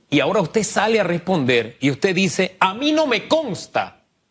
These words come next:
que lo hayan presionado para que renuncie". Entonces seguimos en las mismas, porque esa respuesta y el silencio son los que alimentan precisamente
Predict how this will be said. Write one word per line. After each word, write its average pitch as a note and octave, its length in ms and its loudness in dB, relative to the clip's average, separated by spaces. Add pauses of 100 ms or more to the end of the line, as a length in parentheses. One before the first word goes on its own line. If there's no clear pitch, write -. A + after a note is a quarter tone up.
(140)
que C3+ 120 2
lo C3 80 -2
hayan D#3+ 220 -2
presionado C3+ 500 0
para B2+ 220 -2
que A#2+ 100 -2
renuncie". C3+ 680 -4 (420)
Entonces F3+ 240 0
seguimos B3 380 0
en A3 100 0
las C#3 140 0
mismas, G3 320 -4
porque A#2+ 420 -4
esa A#3+ 240 2
respuesta C3 640 -2 (300)
y A#3 120 2
el C#4 120 0
silencio F3 760 0 (400)
son A3+ 260 0
los A#3+ 140 0
que G3 160 0
alimentan F#3 1300 -2
precisamente G#3+ 1400 -2